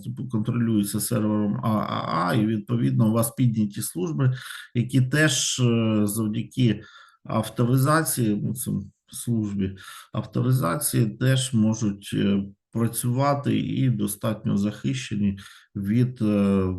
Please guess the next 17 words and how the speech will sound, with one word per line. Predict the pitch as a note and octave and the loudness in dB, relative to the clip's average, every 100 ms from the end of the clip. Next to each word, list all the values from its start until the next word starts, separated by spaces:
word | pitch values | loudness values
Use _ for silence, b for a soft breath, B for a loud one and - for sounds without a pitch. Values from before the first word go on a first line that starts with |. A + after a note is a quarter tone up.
| F#2 F#2+ | -6 -10
сторонніх | - - A2+ A2+ G#2 G#2 - - | -8 -2 0 2 2 0 -4 -16
впливів | _ A#2 C3 B2+ G2+ G2+ | _ 0 4 4 2 -4
та | - G2+ - - b b _ | -8 -6 -8 -14 b b _
зламів | G2+ F#2 G2 A2+ C3+ B2+ G#2 G2 | -8 -6 -2 2 4 6 4 2
чи | - F#2+ | -4 -10
в-, | G2 - - - | -12 -20 -14 -6
викрадення | G2+ G2+ A#2 G#2 G2+ F#2+ G2 | -4 -2 -2 -2 -2 -2 -2
інформації. | F#2+ F#2+ F#2+ - - B2+ - - - - B B B B B | -2 -4 -6 -10 -8 -8 -10 -14 -16 -14 B B B B B
Як | B2 F3 E3+ | 2 2 2
це | D#3 | 2
виглядає | C#3 C#3 D#3+ E3+ F#3+ F#3+ F3+ D#3+ C#3+ | 2 2 2 2 2 2 4 2 0
в | C3+ | 0
реальному | C3+ C#3+ C3+ C3 B2+ B2 | 2 2 2 4 6 6
житті? | A#2+ A#2 - A#2+ | 4 -4 -6 -4
Ось | A2+ C#3+ D3 | -4 -4 -6
можете | A#2+ A#2 A#2+ G#2 G#2 | -4 -4 -4 -4 -6
подивитися. | G2+ A2 C3 E3 F3 D#3+ C3 B2+ B2+ | -4 -6 -4 -4 -4 -6 -4 -2 -2